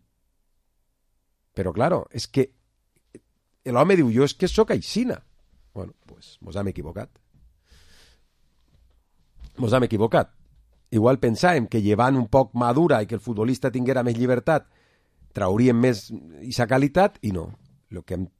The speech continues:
lo que hem acabat tenint és un equipo fluix de coco. Fluix mentalment. Que no competís bé. Que li entren els nervis. Hòstia, ahir, per exemple, el minut vint-i-cinc és un baló arrere de Foyt, que és un baló justet,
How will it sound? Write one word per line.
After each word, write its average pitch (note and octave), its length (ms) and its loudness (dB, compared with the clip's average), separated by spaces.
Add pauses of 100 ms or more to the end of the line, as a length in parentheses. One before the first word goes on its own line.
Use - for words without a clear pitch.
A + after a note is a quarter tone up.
lo G2 160 -8
que A2+ 120 -6
hem A2+ 120 -4
acabat A#2+ 320 -4
tenint D3 280 2
és A#2+ 120 -2
un A2 120 0
equipo C#3 380 -4 (680)
fluix A#2 340 4
de F#2 100 -8
coco. E2 380 -16 (1300)
Fluix D3+ 360 0
mentalment. D3+ 500 -4 (760)
Que G#2 140 -4
no A#2+ 80 2
competís B2 480 -2
bé. A3 80 -2 (1700)
Que G#2+ 120 -4
li F#2+ 100 -2
entren F#2 260 0
els C#3+ 80 2
nervis. E3 480 0 (240)
Hòstia, - 240 -6
ahir, E2+ 320 -8
per B2 120 0
exemple, C3 280 -2
el D3+ 80 -2
minut A#2+ 160 2
vint-i-cinc C3 540 -4 (600)
és F2+ 160 -10
un A2 140 0
baló F2 180 -2
arrere A#2 220 -4
de F#2+ 100 -6
Foyt, F#3+ 240 0
que B2 140 -6
és - 80 -10
un A#2 80 -2
baló G#2+ 260 0
justet, F#3 460 -2